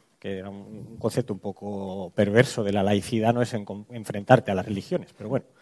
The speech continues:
eh, eh, hicieron campaña en contra. Entonces, lo que se decía es, "Estos no son los presupuestos que nosotros queríamos", pero eso lo decía la Federación de Vecinos, que llevaba años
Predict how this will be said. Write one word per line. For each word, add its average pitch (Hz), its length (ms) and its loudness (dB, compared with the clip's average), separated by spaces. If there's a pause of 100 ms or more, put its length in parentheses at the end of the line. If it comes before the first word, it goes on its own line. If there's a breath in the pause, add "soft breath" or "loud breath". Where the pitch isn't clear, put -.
(720 soft breath)
eh, 175 380 12
eh, 131 580 8
hicieron 156 400 10
campaña 170 560 10
en 147 100 6
contra. 147 360 8
Entonces, 113 380 0
lo 135 120 4
que 139 80 8
se 143 120 6
decía 156 380 12
es, 160 160 10 (300)
"Estos 160 320 8
no 196 100 2
son 190 200 2
los 180 100 2
presupuestos 165 680 0
que 151 120 6
nosotros 131 440 2
queríamos", 147 400 6
pero 135 120 0
eso 160 120 0
lo 180 60 10
decía 165 220 8
la 127 100 10
Federación 127 360 6
de 175 60 6
Vecinos, 180 260 4
que - 80 -2
llevaba 147 220 12
años 165 240 6